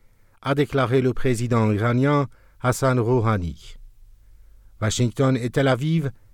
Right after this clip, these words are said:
cherchent à entraver la coopération de Téhéran avec l'Agence internationale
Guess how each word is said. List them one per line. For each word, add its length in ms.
cherchent 500
à 120
entraver 680
la 160
coopération 760
de 100
Téhéran 580
avec 300
l'Agence 400
internationale 880